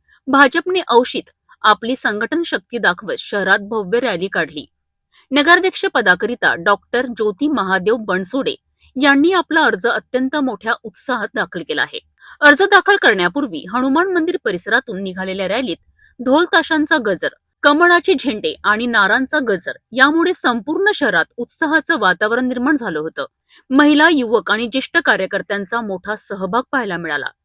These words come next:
या शक्ती प्रदर्शनात आमदार अभिमन्यू पवार यांच्यासह शिवसेनेचे जिल्हा प्रमुख शिवाजी माने,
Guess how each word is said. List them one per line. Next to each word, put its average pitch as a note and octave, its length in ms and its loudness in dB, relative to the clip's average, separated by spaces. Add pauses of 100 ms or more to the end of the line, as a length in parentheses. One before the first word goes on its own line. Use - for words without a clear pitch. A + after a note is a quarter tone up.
(540)
या D4 160 4
शक्ती F4+ 320 2
प्रदर्शनात G#3 580 0 (340)
आमदार B3+ 340 4
अभिमन्यू E4 560 2
पवार D#3 360 0
यांच्यासह F#3 580 -4 (140)
शिवसेनेचे E4+ 680 -2
जिल्हा F3+ 240 -4
प्रमुख A3+ 300 -2 (380)
शिवाजी D4 460 2
माने, E3 280 2